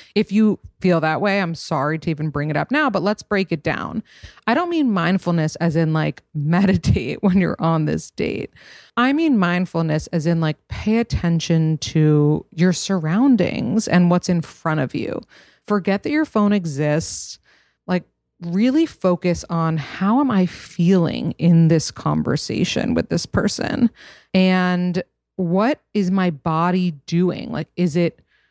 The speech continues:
breathing heavily? Is it feeling more at ease?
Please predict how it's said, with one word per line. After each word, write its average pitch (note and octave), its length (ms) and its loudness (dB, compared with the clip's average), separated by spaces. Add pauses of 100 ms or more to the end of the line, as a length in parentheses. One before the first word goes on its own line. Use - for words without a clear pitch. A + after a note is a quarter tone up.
(120)
breathing G#3 480 4
heavily? A#3 880 2 (120)
Is F3+ 160 2
it - 220 0
feeling A3+ 480 2
more G3+ 440 4
at D#3 220 -4 (100)
ease? G#3+ 800 4